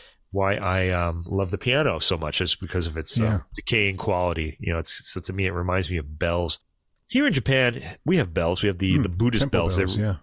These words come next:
Speaker 1: they're really deep and low, and they sustain forever. I mean, <laughs> it's, it, they're really incredible. But I really love the, um,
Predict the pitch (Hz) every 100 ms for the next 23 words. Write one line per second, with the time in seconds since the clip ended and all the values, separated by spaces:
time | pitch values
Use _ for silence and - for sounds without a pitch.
0 | - 104 120 123 101 80 _ _ _ _
1 | _ - 107 98 92 101 101 87 82 -
2 | 98 - 92 101 95 87 82 95 80 78
3 | - 92 104 - 120 - - 101 - 104
4 | 110 104 90 98 95 87 - - - 123
5 | 165 147 113 127 123 107 107 98 98 92
6 | 90 82